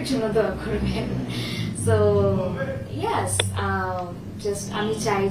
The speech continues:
যে আমরা একজন একজনের সঙ্গে সারা জীবন একসাথে চলতে যেন পারি, হাতে হাত রেখে যেন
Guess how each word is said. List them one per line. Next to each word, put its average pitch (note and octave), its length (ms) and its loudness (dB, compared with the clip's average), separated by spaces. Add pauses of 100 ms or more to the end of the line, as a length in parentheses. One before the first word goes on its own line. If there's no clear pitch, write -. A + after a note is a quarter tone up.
যে G3+ 60 0 (120)
আমরা F#3+ 180 0 (460)
একজন G3+ 240 -6 (100)
একজনের F3+ 340 -6
সঙ্গে F#3 240 -6 (120)
সারা G3+ 200 -4 (120)
জীবন A#3 300 -2 (600)
একসাথে G#3+ 420 -2 (600)
চলতে G#3 320 4
যেন F#3+ 140 -4 (140)
পারি, F3+ 220 -4 (520)
হাতে F#3+ 260 -8
হাত F#3+ 120 -6 (100)
রেখে G3+ 220 -6
যেন F#3+ 100 -6